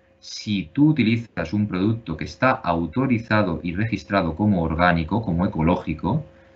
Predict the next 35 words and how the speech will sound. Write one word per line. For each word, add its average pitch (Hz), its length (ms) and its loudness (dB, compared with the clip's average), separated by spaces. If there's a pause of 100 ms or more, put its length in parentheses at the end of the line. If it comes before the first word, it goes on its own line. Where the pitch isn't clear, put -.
(260)
y 113 320 4 (200)
demuestras 90 640 2
que 82 120 -4
no 107 120 2
utilizas 107 480 2
otros - 280 -4
productos 80 840 -4 (160)
que 76 80 -10
sean 87 280 0
dañinos 95 440 4
y 87 60 -4
que 76 100 -4
sean 80 360 -2
tóxicos 78 380 -6
y 80 40 -4
nocivos, 120 680 0 (600)
te 113 160 2
pueden 151 520 2
y 117 120 -2
te 98 140 0
van 165 200 0
a 147 80 -2
categorizar 85 1000 0 (340)
el 90 180 -4
producto 101 720 -4
o 85 100 -4
la 76 160 -2 (140)
cul-, 78 340 -4
cultivo, 107 680 2
la - 120 -12
flor, 113 520 2 (300)
como 143 460 2 (100)
ecológica, 90 680 -2
como 107 220 4
orgánica, 92 540 0